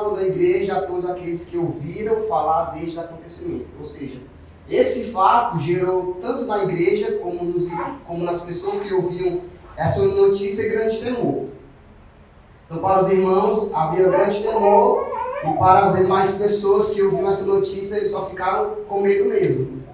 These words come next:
Com medo. Afinal, duas pessoas foram mortas pelo Senhor. Então, imagina só uma família,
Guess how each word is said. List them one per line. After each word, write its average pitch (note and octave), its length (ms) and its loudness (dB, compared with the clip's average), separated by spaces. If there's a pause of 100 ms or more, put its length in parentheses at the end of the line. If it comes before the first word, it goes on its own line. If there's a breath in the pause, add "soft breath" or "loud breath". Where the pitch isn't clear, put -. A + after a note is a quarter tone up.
(600)
Com - 120 -10
medo. C#3 340 2
Afinal, F#3+ 640 2
duas - 200 -2
pessoas A#3+ 600 0
foram B3 240 0
mortas A3 460 0
pelo E3+ 180 -10
Senhor. - 320 -6 (960 loud breath)
Então, D#3 120 -8
imagina E3+ 320 -2
só F#3 260 -4
uma F#3+ 80 -4
família, G3+ 640 0